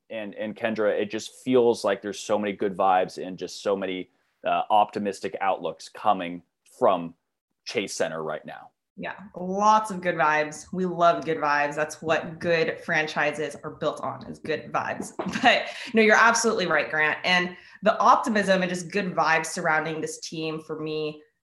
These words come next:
Speaker 2: seems a little different than even just a week ago as the preseason was just getting started, as we were heading into these preseason games. Because at that point, you know, coming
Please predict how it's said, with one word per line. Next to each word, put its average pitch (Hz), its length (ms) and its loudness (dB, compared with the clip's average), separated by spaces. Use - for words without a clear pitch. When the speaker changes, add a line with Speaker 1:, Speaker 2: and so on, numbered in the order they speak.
Speaker 2:
seems 277 320 -2
a 320 60 0
little 302 220 2
different 220 480 2
than 185 120 0
even 190 200 0
just - 200 0
a 190 60 -2
week 170 240 -4
ago 160 320 2
as 156 160 2
the - 80 -10
preseason 175 540 -8
was 151 140 -6
just 160 500 -2
getting 151 260 -4
started, 156 300 -2
as 156 100 -8
we 160 60 -8
were 156 80 -4
heading 170 320 -4
into 165 200 -8
these 156 200 -10
preseason 160 460 -10
games. 170 280 -6
Because 165 600 -2
at 185 100 -8
that 269 280 4
point, 160 220 -2
you 170 80 -6
know, 151 120 -6
coming 208 440 0